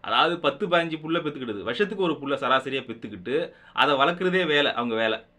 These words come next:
அப்படியே அவங்க தனித்தன்மை வெளில வராம பார்த்துக்கிறது. அதாவது அதுல புள்ள வளர்க்குறதுல ஆண்கள் வந்து பங்களிப்பு கொடுத்தாங்க அந்த காலகட்டத்துல,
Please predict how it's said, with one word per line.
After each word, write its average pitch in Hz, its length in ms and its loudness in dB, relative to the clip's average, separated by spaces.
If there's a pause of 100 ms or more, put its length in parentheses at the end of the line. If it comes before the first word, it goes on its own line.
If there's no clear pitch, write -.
(280)
அப்படியே 165 300 2
அவங்க 175 180 4
தனித்தன்மை 151 560 0
வெளில 156 40 4
வராம 147 300 4
பார்த்துக்கிறது. 123 560 0 (360)
அதாவது 175 280 4
அதுல 160 480 4
புள்ள 185 200 6
வளர்க்குறதுல 160 380 2
ஆண்கள் 165 380 6
வந்து 156 200 -2
பங்களிப்பு 156 520 0
கொடுத்தாங்க 143 280 2
அந்த 139 220 0
காலகட்டத்துல, 135 600 0